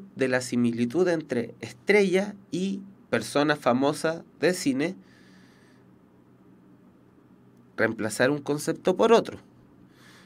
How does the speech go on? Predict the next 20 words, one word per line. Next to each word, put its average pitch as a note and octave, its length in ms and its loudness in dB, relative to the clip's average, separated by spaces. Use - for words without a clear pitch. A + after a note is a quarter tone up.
Y A3 380 0
la E3 140 0
similitud F3 580 2
era F3 320 4
el F#2 240 -2
brillar. G#2+ 540 0
Una A#2 240 0
persona B2 360 -6
famosa B2 440 -4
se B2+ 120 -6
supone B2+ 440 -4
que A2 160 -6
brilla B2 480 0
de F#2+ 80 -4
entre G2+ 160 -6
el - 80 -10
resto - 340 -2
de F#2 100 0
las - 140 -8
personas. - 560 2